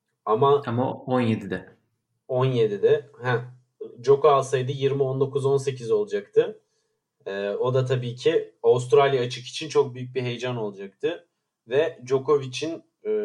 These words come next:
Speaker 1: yani bu soru biraz da goat tartışmalarına değindiği için söylüyorum. Hani bence çok goat tartışmalarını da çok, e, şey, gerçekçi bulmuyorum artık hani istatistik üzerinden. O farklı bir şey.
Speaker 2: Bu goat tartışması derken gelmiş geçmiş en iyi oyuncu.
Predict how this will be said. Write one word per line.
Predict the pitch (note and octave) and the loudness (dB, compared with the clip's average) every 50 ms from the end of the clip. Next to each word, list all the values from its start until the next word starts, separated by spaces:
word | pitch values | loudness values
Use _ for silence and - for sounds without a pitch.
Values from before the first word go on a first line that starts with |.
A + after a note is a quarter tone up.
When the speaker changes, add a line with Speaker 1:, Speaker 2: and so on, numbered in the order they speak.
| G#2+ A2 G#3 G2 G2 - _ _ _ _ | -2 -2 -4 -6 -10 -16 _ _ _ _
Speaker 1:
yani | A2+ A2+ A2+ A2+ G#2 G#2 _ _ _ _ _ _ _ | -10 -8 -8 -8 -10 -12 _ _ _ _ _ _ _
bu | A2+ A#2+ B2 B2+ B2+ B2+ B2+ - _ | _ -12 -10 -8 -8 -8 -12 -16 _
soru | - - - C3 C3 C#3 C3 | -12 -4 0 2 2 2 0
biraz | C3+ C3 C#3 B2+ C3 B2+ B2 B2+ | 0 0 2 2 2 0 0 0
da | C3 B2+ B2 B2+ - _ _ | 0 0 -2 -4 -10 _ _
goat | A2+ A2 C3 C3 C3 B2+ - | -4 -2 -2 -2 -2 -4 -2
tartışmalarına | - B2 B2 B2 - C3 B2+ B2+ C3 C3 B2 B2+ B2+ B2 C3 C3 B2+ B2 | -2 -2 -2 -2 -4 -10 -10 -6 -6 -4 -4 -4 -4 -4 -4 -6 -4 -4
değindiği | B2+ B2 B2 B2+ B2+ - F#3+ F#3+ | -4 -4 -4 -6 -8 -8 -10 -12
için | - - D3 C#3 | -10 -8 -8 -8
söylüyorum. | C3 - B2+ A#2 A2 A2 A2 A2 A2 G#2+ | -6 -6 -8 -8 -4 -4 -2 -2 -2 -4
Hani | A2+ A2+ | -4 -4
bence | B2 A#2+ B2+ B2+ B2+ C3 C3 B2+ - _ _ _ _ _ | -4 -4 -4 -4 -8 -10 -10 -12 -16 _ _ _ _ _
çok | - - C#3 C3 B2+ B2 | -6 -4 -4 -4 -2 4
goat | C3 C#3+ C#3 C3+ - | 4 4 4 4 2
tartışmalarını | C#3 C3 C3 C3 - - C3+ C3 C3 C3+ C3+ C#3 C#3 | -2 -2 -2 -2 -8 -8 -8 -6 -4 -4 -4 -4 -6
da | C3 B2+ | -8 -10
çok, | B2+ B2+ C3 B2+ - - _ _ _ - | -8 -10 -12 -12 -12 -18 _ _ _ -8
e, | A2+ A#2 A2+ | -6 -6 -6
şey, | A2+ - C3 B2 A#2+ B2 A#2 A2 | -6 -8 -8 -8 -8 -8 -10 -12
gerçekçi | A2 A#2+ A#2 A#2 A2+ - - B2 B2 - C3+ B2+ A#2+ | -6 -2 -2 -2 -2 -4 -8 -14 -12 -10 -12 -10 -8
bulmuyorum | C3 C3 C3 B2+ A#2 A2 G2+ G2+ G#2 | -8 -8 -6 -4 -4 -4 -4 -4 -8
artık | G#2 G#2 G2+ - _ - _ - | -10 -12 -14 -16 _ -20 _ -12
hani | A2 G#2+ G#2+ | -10 -10 -10
istatistik | G#2 - - - A2 G#2+ - - - - _ A2 | -12 -14 -8 -6 -8 -8 -8 -16 -20 -20 _ -16
üzerinden. | G#2 G#2 G#2+ G2+ G2+ G#2 G#2+ A#2 A2+ | -6 -4 -4 -4 -4 -8 -8 -8 -6
O | A2+ A2+ A2 - _ | -8 -8 -8 -10 _
farklı | _ - G#2+ G#2+ - _ B2+ B2+ | _ -6 -6 -6 -6 _ -16 -16
bir | B2 - | -16 -14
şey. | - - A3+ A3+ - _ _ _ _ - - - _ _ _ C3+ | -8 -6 -6 -6 -8 _ _ _ _ -20 -20 -20 _ _ _ -8
Speaker 2:
Bu | C3+ C3 A#2 A2+ | -6 -6 -4 0
goat | C#3 C3 B2+ B2+ | 2 2 2 4
tartışması | C3 B2 A#2+ - - C#3 B2+ - - C3+ | 2 0 0 0 -4 -6 -6 0 2 2
derken | B2 A#2+ - C#3+ D3+ D3 C3+ C#3 | 2 2 2 0 0 0 0 2
gelmiş | C3 B2 B2 B2+ B2 - | 2 4 4 2 0 0
geçmiş | - A#2 - - - - | -2 -2 -2 -4 -4 -2
en | B2+ B2 | 0 2
iyi | A#2+ A#2 | 2 4
oyuncu. | A2 G#2+ G#2 F#2+ F2+ | 4 2 2 -2 -6